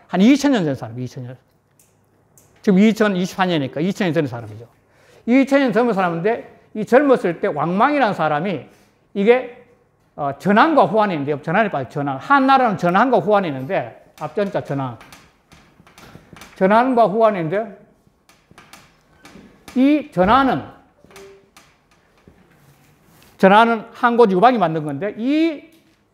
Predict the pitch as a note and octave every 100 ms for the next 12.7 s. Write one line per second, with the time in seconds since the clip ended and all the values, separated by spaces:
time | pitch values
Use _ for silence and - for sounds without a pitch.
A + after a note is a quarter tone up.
0 | _ _ - G3 G#3+ B3+ C4 C4+ C4+ D4+
1 | E4 - _ _ _ _ - A3 A3 C4+
2 | B3+ D#3+ F#3+ A#3+ E3 C3 C3 C#3 D3 C3
3 | - E3+ A3 D4 D#4+ D4+ E4+ C#4 G3+ G3
4 | D3+ B3+ A#3 G3 - - _ - F4+ F#4
5 | F#4 D4 - A3+ F#3+ G3+ - - - G3
6 | B3+ A3 F3 C#3 B2+ A#2+ A#2+ - _ _
7 | _ _ _ _ - A3 C#4 E4 D4+ C4+
8 | C4+ C4+ C4+ C4+ C4+ C4+ - G#3 A3 B3
9 | C4 G#3 G#3 F#3 D#3 D3 A3+ C#4+ G#3+ D#3
10 | C#3 C3 A#2+ B2+ C3 F3 F3+ G#3+ G#3+ B3+
11 | A3+ G3+ A#3 A3+ F3 C#4+ C#4 C4 G#3 B2+
12 | B2+ D#3 C3+ D#3 C3 A#2 A2